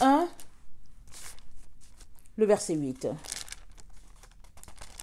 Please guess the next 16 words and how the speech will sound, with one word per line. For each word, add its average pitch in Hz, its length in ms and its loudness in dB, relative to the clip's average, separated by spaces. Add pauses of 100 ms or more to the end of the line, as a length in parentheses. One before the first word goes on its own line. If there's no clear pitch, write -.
(3000)
Ce - 160 2
qui 277 140 6
était 311 400 12
dès 220 120 12
le 208 100 12
commencement, 233 880 10
ce - 160 -4
que 294 100 4
nous 277 120 12
avons 254 180 12
entendu, 226 640 10 (760)
ce - 140 0
que 285 100 6
nous 277 120 12
avons 233 300 12
vu 160 440 4